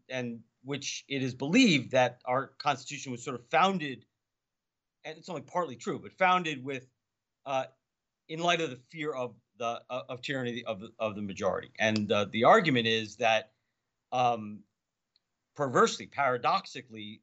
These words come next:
institutions founded with the fear of tyranny of the, of the,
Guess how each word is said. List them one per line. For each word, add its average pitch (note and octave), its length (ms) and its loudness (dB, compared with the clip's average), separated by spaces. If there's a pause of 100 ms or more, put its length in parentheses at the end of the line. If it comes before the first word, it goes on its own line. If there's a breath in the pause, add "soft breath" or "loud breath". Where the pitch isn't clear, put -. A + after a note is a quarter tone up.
institutions D3+ 840 -10
founded D3+ 380 2
with C3 100 -10
the A#2 60 -12
fear C#3 220 -10
of B2+ 100 -12
tyranny B2 380 -6
of A2 80 -10
the, A2 300 -2
of G#2 180 -4
the, G#2+ 260 -2